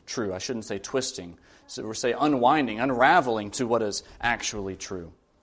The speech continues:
Same thing we see in Acts chapter twenty-six. Acts chapter twenty-six and verse six, "And now I stand and am, and am judged for the hope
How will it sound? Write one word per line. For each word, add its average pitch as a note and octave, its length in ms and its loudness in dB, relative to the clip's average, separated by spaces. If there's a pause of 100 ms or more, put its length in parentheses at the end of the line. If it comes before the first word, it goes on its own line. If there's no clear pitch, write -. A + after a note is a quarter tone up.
(1000)
Same D3 220 2
thing D3 180 2
we C3 60 2
see C3 180 2
in B2 120 0
Acts A2+ 300 0
chapter A2+ 220 -2
twenty-six. - 760 -8 (1300)
Acts A#2+ 180 -2
chapter A2+ 160 -8
twenty-six B2 480 -2
and A2 100 -4
verse A#2 220 0
six, C3 220 0
"And A#2 100 -2
now C3+ 220 6
I C3+ 100 6
stand D3+ 560 0 (260)
and C3+ 220 0
am, C3 400 0
and E3 300 2
am C#3 320 0
judged B2 580 2
for A#2 180 -2
the G#2+ 140 -4
hope E3+ 460 -2